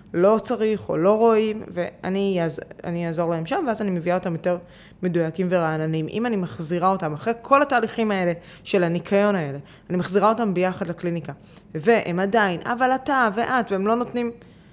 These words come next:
מילא לי להשחיל מילה, זה פחות נורא, אבל הם לא עוצרים שנייה ומקשיבים לצד השני,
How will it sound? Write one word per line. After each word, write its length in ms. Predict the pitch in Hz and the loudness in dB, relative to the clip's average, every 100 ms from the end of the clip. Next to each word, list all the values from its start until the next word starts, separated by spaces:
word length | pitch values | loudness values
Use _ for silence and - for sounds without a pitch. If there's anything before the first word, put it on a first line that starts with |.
| - - | -16 -2
מילא 260 | 190 220 208 | 2 4 4
לי 200 | 208 220 | 2 2
להשחיל 420 | 202 - - 170 | -2 -4 -6 -6
מילה, 280 | 165 156 156 | -4 -6 -8
זה 100 | 160 | -10
פחות 280 | - 196 | -4 -2
נורא, 180 | 196 165 | 0 -2
אבל 120 | 151 | -2
הם 120 | 160 185 | 0 0
לא 60 | |
עוצרים 280 | 208 208 202 | 0 -2 -4
שנייה 200 | 165 180 | -4 -4
ומקשיבים 460 | 160 160 - 180 185 | -4 -6 -6 -4 -4
לצד 240 | 160 175 | -4 -6
השני, 340 | 175 - 180 | -6 -6 -8